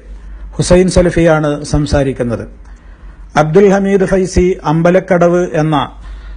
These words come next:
സമസ്ത കുബൂരികളുടെ വിഭാഗത്തിൽപ്പെട്ട പ്രഭാഷകൻ ഒരു ഉദാഹരണം പറഞ്ഞ് സമൂഹത്തിൽ വഷളായ കാര്യം ഇതിനകം വിവാദമായതാണല്ലോ.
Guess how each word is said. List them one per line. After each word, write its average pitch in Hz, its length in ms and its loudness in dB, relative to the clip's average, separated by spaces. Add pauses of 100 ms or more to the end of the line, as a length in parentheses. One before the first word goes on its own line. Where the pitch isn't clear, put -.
(100)
സമസ്ത 175 520 2 (400)
കുബൂരികളുടെ 175 920 4 (920)
വിഭാഗത്തിൽപ്പെട്ട 175 920 2 (760)
പ്രഭാഷകൻ 160 680 2 (1200)
ഒരു 180 280 6
ഉദാഹരണം 208 680 2
പറഞ്ഞ് 180 420 0 (380)
സമൂഹത്തിൽ 180 680 2 (400)
വഷളായ 170 640 4 (500)
കാര്യം 160 480 4 (300)
ഇതിനകം 160 500 4 (800)
വിവാദമായതാണല്ലോ. 151 1120 2